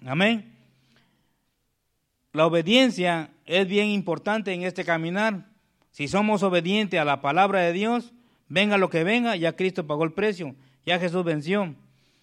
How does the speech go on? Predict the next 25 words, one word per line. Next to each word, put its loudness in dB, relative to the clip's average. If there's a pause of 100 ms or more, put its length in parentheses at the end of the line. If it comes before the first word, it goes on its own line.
(220)
Y -4
si -4
nosotros -4 (180)
tenemos -2
el -6
poder, 0
la, -2
la -2
autoridad, -4 (920)
el -4
libre 2
albedrío 0 (720)
de -4
se-, -4
de, -4
de -4
apartarnos -2
de -2
lo -2
malo. -2 (1300)
Somos 0
piedras -2
vivas. 0 (760)
Eh, -2
también -2